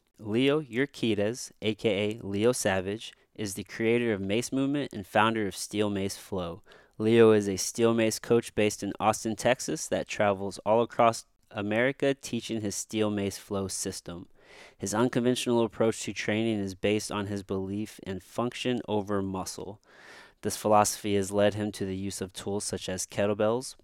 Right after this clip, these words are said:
battle ropes, sandbags, body weight, and his favorite,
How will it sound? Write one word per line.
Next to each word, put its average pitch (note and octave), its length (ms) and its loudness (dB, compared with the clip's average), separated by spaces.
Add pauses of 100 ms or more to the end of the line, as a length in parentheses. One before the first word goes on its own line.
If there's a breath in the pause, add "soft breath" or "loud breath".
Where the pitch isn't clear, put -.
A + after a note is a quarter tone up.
battle F#2+ 240 0
ropes, G#2 460 -2
sandbags, G#2 960 -2 (160)
body A#2 260 2
weight, B2+ 260 0 (260 soft breath)
and G#2 200 -4
his F#2+ 160 -6
favorite, G2+ 640 2